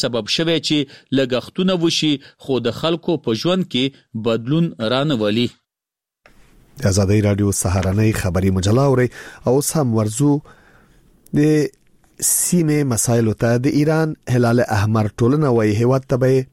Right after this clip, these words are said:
Speaker 2: په راتلونکو دریو میاشتو کې د کورونا وایرس واکسین ورسیږي. د واکسین د امریکا فایزر او د جرمني بیو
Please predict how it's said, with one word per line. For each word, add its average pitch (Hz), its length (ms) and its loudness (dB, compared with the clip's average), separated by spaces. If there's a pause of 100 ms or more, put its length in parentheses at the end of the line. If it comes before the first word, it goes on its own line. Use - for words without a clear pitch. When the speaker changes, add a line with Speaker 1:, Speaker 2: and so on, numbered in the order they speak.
Speaker 2:
په 120 100 -2
راتلونکو 117 520 -2 (160)
دریو 139 320 2
میاشتو 107 380 -2
کې 143 100 0 (480)
د 101 100 0 (120)
کورونا 110 300 2 (120)
وایرس 98 360 0
واکسین 113 460 0
ورسیږي. 113 500 0 (320)
د 123 120 2
واکسین 139 360 0
د 117 120 2
امریکا 104 280 0 (120)
فایزر 143 400 2 (120)
او 120 60 2 (140)
د 107 120 0
جرمني 107 400 2 (460)
بیو 120 240 4